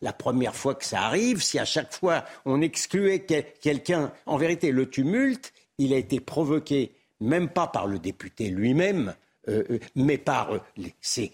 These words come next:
ses camarades de, de, de, de, de la France insoumise qui ont feint, qui ont feint l'indignation et qui ont,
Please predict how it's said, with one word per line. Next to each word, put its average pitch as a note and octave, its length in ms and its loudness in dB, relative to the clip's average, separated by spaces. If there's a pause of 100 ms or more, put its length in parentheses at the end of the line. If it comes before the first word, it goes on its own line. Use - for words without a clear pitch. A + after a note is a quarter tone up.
ses C#3 200 -2
camarades D3+ 840 0 (200)
de, A2 440 -2 (100)
de, G#2 240 -4
de, G2+ 260 -4
de, G#2 220 0
de G2+ 260 -2
la G#2+ 100 2
France - 360 -2
insoumise D#3+ 760 2 (320)
qui D3 160 0
ont C3 180 4
feint, G#3 640 0 (240)
qui - 160 -4
ont A2+ 140 2
feint F#3+ 340 2
l'indignation C3+ 1080 2
et G3+ 60 2
qui - 160 -4
ont, A2 140 -2